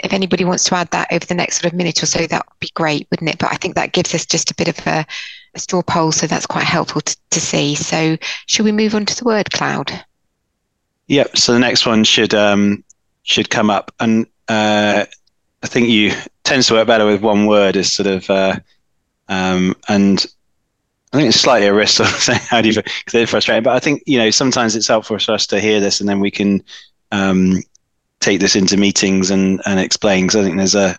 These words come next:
Speaker 2: a, a large degree of frustration about sort of late information, "Please move clinics. Now it needs to be early. Here's a bit more money." It, it's very frustrating ha-, and sort of just not understanding,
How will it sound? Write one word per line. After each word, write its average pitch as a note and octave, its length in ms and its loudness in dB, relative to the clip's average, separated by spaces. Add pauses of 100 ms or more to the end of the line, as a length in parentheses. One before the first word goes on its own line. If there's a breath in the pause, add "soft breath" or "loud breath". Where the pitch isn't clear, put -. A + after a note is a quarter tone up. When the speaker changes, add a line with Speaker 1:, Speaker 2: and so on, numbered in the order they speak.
Speaker 2:
a, - 260 -4
a F#2+ 60 0
large G2 380 2
degree G2+ 240 0
of F#2 80 -2
frustration G2 480 0
about F2+ 360 0
sort F#2+ 140 0
of F2+ 140 -2 (420 loud breath)
late G2 300 2
information, F#2 640 2
"Please F#2 320 0
move F#2 280 0
clinics. - 380 0 (360 loud breath)
Now G2 260 2
it E2 160 -2
needs G2 200 2
to - 60 -4
be G2 120 4
early. F#2 280 4
Here's F#2+ 200 2
a E2+ 40 -6
bit F#2 140 -2
more F3+ 160 0
money." F3+ 380 2 (560 loud breath)
It, - 160 -4
it's G2 220 0
very G2+ 220 4
frustrating F#3 560 2
ha-, G3+ 220 2
and G3 480 0 (140)
sort G2+ 180 -2
of F#2 80 0
just - 420 -2
not G#2 340 4
understanding, F#2 1080 0